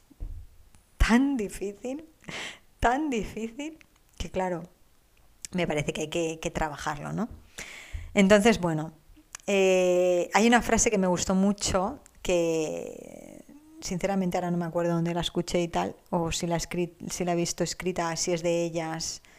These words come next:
de Diana o, o de Celia o de quién, pero es que somos adictos a nosotros mismos, ¿no?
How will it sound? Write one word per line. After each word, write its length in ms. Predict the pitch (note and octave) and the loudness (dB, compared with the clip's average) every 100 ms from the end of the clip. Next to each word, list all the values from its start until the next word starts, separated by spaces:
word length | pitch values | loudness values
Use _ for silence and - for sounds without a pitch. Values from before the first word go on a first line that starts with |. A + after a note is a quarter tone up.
| - - | -14 -2
de 120 | F3+ | 0
Diana 420 | E3+ E3+ F3 E3+ | 2 2 0 0
o, 300 | D#3+ - - | -2 -2 -4
o 60 | E3+ | -2
de 380 | E3 D#3+ D#3+ D3 | -2 -2 -2 0
Celia 540 | F3+ E3+ E3 D#3+ D#3+ | 0 2 0 0 0
o 140 | D#3+ D#3+ | 0 -2
de 120 | D3+ | -2
quién, 220 | E3 E3+ | -2 0
pero 160 | F3 E3 | 2 0
es 120 | - | 0
que 100 | F3+ | -2
somos 420 | - F#3 - - - | 0 0 -2 -6 -4
adictos 520 | E3+ F#3 - F3 F3+ | -2 -2 -2 -4 0
a 40 | |
nosotros 500 | E3+ D3+ F3 E3+ D3+ | -2 0 -2 -2 0
mismos, 500 | E3+ D#3+ D#3 D3+ D3 | -2 -2 -4 -8 -8
¿no? 160 | E3+ | -8